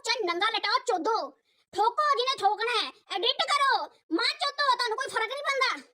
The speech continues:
ਪਰ ਮੇਰੇ ਬੱਚਿਆਂ ਦੇ ਉੱਤੇ ਕੁਮੈਂਟ ਕੀਤਾ ਕਿਸੇ ਨੇ, ਤਾਂ ਮੈਂ ਮਾਂ ਚੋਦ ਕੇ ਰੱਖ ਦੇਣੀ ਉਸ ਬੰਦੇ ਦੀ। ਮੈਂ ਸੱਤ ਖੂਨ ਵੀ ਕਰਾਂ, ਇਹਨਾਂ ਨੂੰ ਜਾਨੋਂ ਵੀ ਮਾਰਦਾ,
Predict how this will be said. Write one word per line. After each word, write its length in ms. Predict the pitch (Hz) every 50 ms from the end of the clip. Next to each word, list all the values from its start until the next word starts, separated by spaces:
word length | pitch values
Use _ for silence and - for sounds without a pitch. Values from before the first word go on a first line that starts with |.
| _ _
ਪਰ 180 | - 494 440
ਮੇਰੇ 540 | 339 269 269 294 320 381 494 587 679 762 -
ਬੱਚਿਆਂ 300 | 480 453 - 466 427 440
ਦੇ 80 | 427 403
ਉੱਤੇ 400 | 370 - _ 370 339 311 311 311
ਕੁਮੈਂਟ 260 | 359 320 311 359 466
ਕੀਤਾ 440 | 494 494 415 359 - - 311 294 285
ਕਿਸੇ 200 | 285 294 320 277
ਨੇ, 260 | 262 269 277 330 392 440 - - - -
ਤਾਂ 80 | 339
ਮੈਂ 140 | 330 320 320
ਮਾਂ 460 | 302 277 208 - 220 233 320 381 427 - - -
ਚੋਦ 240 | 359 320 311 285
ਕੇ 80 | 311 339
ਰੱਖ 200 | 330 311 - -
ਦੇਣੀ 160 | 269 285 370 571
ਉਸ 80 | 605 539
ਬੰਦੇ 400 | 587 539 508 466 508 466 415 339
ਦੀ। 80 | 285 - _ _ _ _ _ _ _ -
ਮੈਂ 240 | 269 330 349 -
ਸੱਤ 280 | - - 370 370 - 466 311
ਖੂਨ 200 | 330 381 403 403
ਵੀ 100 | 466 494
ਕਰਾਂ, 360 | 466 370 392 440 466 539 554 - - _
ਇਹਨਾਂ 140 | - 427 494
ਨੂੰ 120 | 571 427
ਜਾਨੋਂ 260 | 294 339 294 320 453 539
ਵੀ 60 | 571
ਮਾਰਦਾ, 300 | 571 508 466 466 -